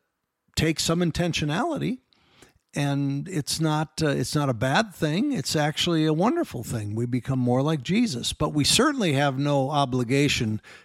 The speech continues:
to our flesh or to sin, uh, because if you live according to the flesh, you'll die. So if you do give in to your flesh for a period of time,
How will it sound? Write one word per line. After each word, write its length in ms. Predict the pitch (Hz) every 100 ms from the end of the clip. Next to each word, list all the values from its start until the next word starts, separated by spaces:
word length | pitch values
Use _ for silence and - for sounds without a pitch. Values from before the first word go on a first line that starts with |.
| -
to 180 | 160 135
our 140 | 120
flesh 600 | - - 151 123 107 -
or 200 | 123 110
to 160 | - 117
sin, 540 | - - 185 113 113 - - - -
uh, 160 | - 147
because 400 | 151 165 202 156
if 160 | 190
you 80 | 190
live 260 | 175 208 202
according 460 | 170 202 202 196
to 60 | 190
the 80 | 170
flesh, 400 | - 220 220 240
you'll 140 | 220
die. 400 | 208 349 302 220 - - -
So 580 | - 233 226 214 208 - _ -
if 240 | 208 -
you 440 | 220 311 311 302 202 _ _ -
do 480 | 226 311 311 302 208
give 340 | 139 170 143
in 460 | 151 139 131 156 180 _ _ - - -
to 600 | - 190 170 156 147 185 208
your 280 | 160 156 135
flesh 540 | - 170 147 135 -
for 240 | - 151
a 40 | 127
period 340 | 147 151 135
of 140 | 127 -
time, 460 | 143 143 151 165